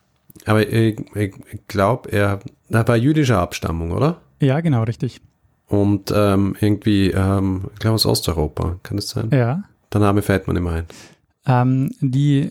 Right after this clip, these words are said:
Speaker 2: Person, die Esperanto entwickelt hat, heißt Ludovico Lazaro Zamenhof. Und
Speaker 1: Ja.
Speaker 2: das ist jetzt aber schon die Esperanto-Version seines Namens.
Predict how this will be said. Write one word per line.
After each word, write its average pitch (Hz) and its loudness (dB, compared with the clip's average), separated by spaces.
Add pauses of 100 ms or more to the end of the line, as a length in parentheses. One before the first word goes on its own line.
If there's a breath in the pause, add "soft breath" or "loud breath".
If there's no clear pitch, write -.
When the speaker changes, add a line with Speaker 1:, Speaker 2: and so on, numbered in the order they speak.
Speaker 2:
Person, 190 0
die 135 0
Esperanto 131 0
entwickelt 160 -2
hat, 143 -2 (560)
heißt 123 0 (100)
Ludovico 151 0
Lazaro 131 0
Zamenhof. 131 -2 (160)
Und 127 2
Speaker 1:
Ja. 90 -2
Speaker 2:
das 147 0
ist 156 -2
jetzt 156 0
aber 139 2
schon 151 2
die 139 2
Esperanto-Version 123 0
seines 117 -2
Namens. 123 -4